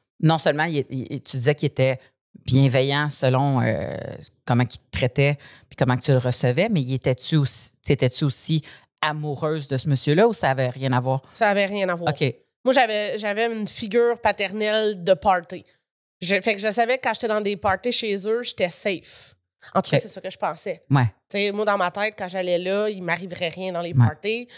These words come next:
Speaker 2: Je peux dormir dans la chambre d'invité, il n'y a pas de problème.
Speaker 1: Mhm.
Speaker 2: Fait que, tu sais, j'ai dormi dans cette
Speaker 1: Ouais.
Speaker 2: chambre-là, euh, vraiment longtemps, là.
Speaker 1: Parce que c'est, c'est, c'est, c'est l'antipode de ton père qui veut pas que tu prennes une bière à vingt-sept ans.
Speaker 2: C'est ça.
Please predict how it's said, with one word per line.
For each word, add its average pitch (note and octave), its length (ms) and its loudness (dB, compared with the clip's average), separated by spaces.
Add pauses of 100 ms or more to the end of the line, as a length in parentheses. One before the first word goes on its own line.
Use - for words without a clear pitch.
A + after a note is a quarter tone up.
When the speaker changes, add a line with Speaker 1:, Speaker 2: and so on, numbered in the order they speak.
(140)
Speaker 2:
Je - 120 -10
peux F#3 160 -6
dormir F3+ 360 0
dans F3 80 -6
la E3 60 -6
chambre F3 220 -8
d'invité, E3 380 -8
il F#3 40 -4
n'y D#3+ 60 -2
a D3+ 60 -4
pas D3+ 120 -8
de - 40 -20
problème. F3+ 680 0
Speaker 1:
Mhm. E3 220 6 (340)
Speaker 2:
Fait - 100 -4
que, - 60 -18
tu C4 80 -6
sais, C4+ 40 0
j'ai A3+ 120 -2
dormi G3 320 -2
dans B3+ 140 0
cette F3+ 180 -8
Speaker 1:
Ouais. G3+ 60 -2
Speaker 2:
chambre-là, F3 380 -4
euh, F3 400 -4 (240)
vraiment D3+ 720 -6
longtemps, - 320 -16
là. - 140 -16
Speaker 1:
Parce C3+ 180 6
que C#3 100 0
c'est, B2 560 4
c'est, A#2 380 2
c'est, A#2+ 500 0 (520)
c'est - 300 4
l'antipode C#3 500 2
de C3+ 120 2
ton C3 180 0
père C3+ 220 0
qui - 100 -20
veut B2+ 80 -10
pas - 120 -6
que - 60 -20
tu - 60 -10
prennes - 180 4
une B2 120 4
bière C3 180 2
à B2+ 60 4
vingt-sept B2 420 0
ans. D#3 120 6 (540)
Speaker 2:
C'est - 200 -4
ça. - 200 0